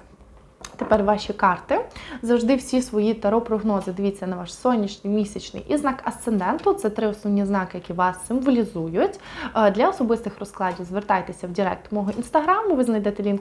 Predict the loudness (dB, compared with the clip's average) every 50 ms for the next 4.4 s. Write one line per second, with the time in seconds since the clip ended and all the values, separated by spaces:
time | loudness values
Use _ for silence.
0 | -4 -8 -10 -6 -4 -4 -4 -4 -4 -6 -4 -4 -4 -4 -4 -4 -2 -2 0 0
1 | 0 0 0 0 0 -2 -2 -2 -2 -4 -4 -2 -2 -4 -2 -2 0 -2 -2 -2
2 | -2 -4 -4 -2 -4 -4 -4 -4 -4 -4 -4 -2 0 0 0 0 0 -2 -2 -2
3 | 0 0 0 -2 -2 -4 -6 -6 -4 -4 -4 0 2 4 2 2 2 -2 -8 -4
4 | -4 -4 -4 -4 -2 -2 -2